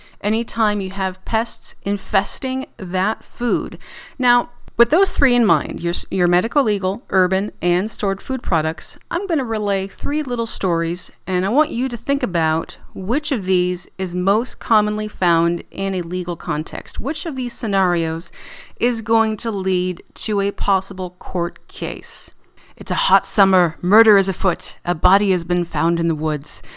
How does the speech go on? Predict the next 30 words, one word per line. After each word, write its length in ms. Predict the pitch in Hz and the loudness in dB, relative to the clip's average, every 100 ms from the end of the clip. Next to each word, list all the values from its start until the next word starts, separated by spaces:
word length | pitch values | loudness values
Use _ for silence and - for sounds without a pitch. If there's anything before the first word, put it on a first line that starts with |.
| - | -18
Significant 640 | - 185 190 202 226 214 - | -8 -2 0 0 2 0 2
maggot 320 | 180 190 - | 2 2 2
mass 340 | 190 196 196 | 2 2 0
has 100 | 196 | -6
been 160 | 190 190 | -4 -2
found 340 | - 180 190 | 2 2 2
in 80 | 185 | 0
the 80 | 160 | -2
skull 560 | - - 196 190 190 - | -4 -2 0 0 -2 -4
and 240 | 165 185 | 0 2
a 60 | 190 | 0
thoracic 600 | - 190 175 180 - - | 0 2 4 4 0 -4
region, 400 | 196 190 208 233 - | -4 -2 -4 -6 -6
that's 220 | - - | -10 -8
your 80 | 143 | -10
chest, 420 | - 220 294 - - - - - | -4 -6 -6 -12 -16 -16 -16 -8
suggesting 640 | 240 196 233 240 254 247 | -6 0 0 0 -2 -2
a 40 | 180 | -2
possible 540 | - 208 - 226 208 | 0 0 0 -6 -2
wound 320 | 208 254 277 | 2 4 4
in 80 | 190 | 2
that 180 | 170 - | 0 0
location, 540 | 165 - 156 - - | -4 -4 -8 -6 -6
possibly 400 | - 175 170 - | -4 -2 -2 -6
from 200 | 185 190 | -6 -2
a 40 | 185 | 0
knife 360 | 180 202 233 | 0 -2 -6
or 160 | - 180 | -2 -2
a 60 | 175 | 0
gun, 360 | 190 196 214 | 0 0 -2